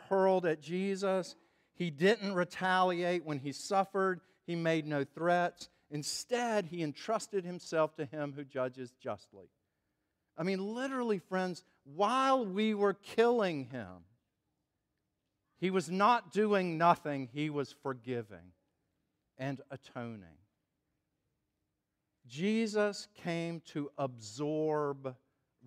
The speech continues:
violence and take it out of circulation.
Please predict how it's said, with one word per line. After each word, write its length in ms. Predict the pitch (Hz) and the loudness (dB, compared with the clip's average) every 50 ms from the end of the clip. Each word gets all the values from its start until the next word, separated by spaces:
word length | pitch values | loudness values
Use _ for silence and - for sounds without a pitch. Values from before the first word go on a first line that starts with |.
| 110 | -4
violence 520 | 117 131 127 131 127 123 120 113 98 90 87 92 _ _ _ _ - - _ _ _ _ _ _ _ _ _ _ _ _ _ _ _ _ _ _ _ _ _ _ | 0 2 2 2 2 0 -2 -6 -8 -12 -16 -20 _ _ _ _ -20 -20 _ _ _ _ _ _ _ _ _ _ _ _ _ _ _ _ _ _ _ _ _ _
and 140 | 123 123 120 | -16 -16 -14
take 300 | - - 151 151 147 - | -6 -4 -2 -2 -2 -2
it 80 | 147 139 | -2 0
out 180 | 127 123 120 | 0 0 -2
of 80 | 123 113 | -4 -8
circulation. 800 | - - 127 120 - - 110 101 104 98 98 95 - _ 101 | -10 -10 -10 -10 -10 -12 -14 -12 -12 -12 -12 -14 -18 _ _